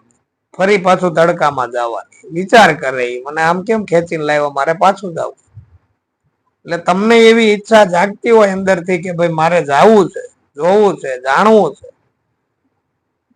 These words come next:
તો તમે આવી લોક અદાલતની અંદર એકવાર જઈ આવો. હું બધાયને કહું છું, દર વખતે લોક અદાલત ભરાય,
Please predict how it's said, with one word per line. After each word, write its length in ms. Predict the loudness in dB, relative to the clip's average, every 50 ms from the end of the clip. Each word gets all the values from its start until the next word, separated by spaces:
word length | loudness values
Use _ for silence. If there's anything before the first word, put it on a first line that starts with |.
| _ _ _ _ _ _ _ _ -20 _ _ _ _
તો 420 | -6 2 4 6 6 6 4 4
તમે 360 | 2 0 2 2 2 2 2 0
આવી 360 | 0 0 -2 0 0 0 0
લોક 400 | 0 0 2 4 4 4 4 2
અદાલતની 600 | -2 0 2 0 0 0 -2 -4 -6 -6 -6 -6
અંદર 300 | -6 -4 0 2 4 6
એકવાર 420 | 6 6 6 4 2 2 2 2 2
જઈ 240 | 2 2 4 4
આવો. 220 | 4 4 4 2 0 -2
હું 140 | -2 -2
બધાયને 500 | -2 -2 0 2 2 2 2 0 -4 -6 -6
કહું 240 | -4 -4 -4 -4 -6
છું, 180 | -12 _ _ _ _ _ _ _ _ _ _ _ _ _ _ _ _ _ _ _ _ _ _ _ _ _ _ _
દર 260 | -2 2 2 4 4 4
વખતે 480 | 4 2 2 0 -2 2 4 2 2
લોક 280 | 4 4 2 2 2 0
અદાલત 420 | 0 2 2 2 2 2 -2 -2 0
ભરાય, 500 | 0 2 4 6 6 4 4 2 -2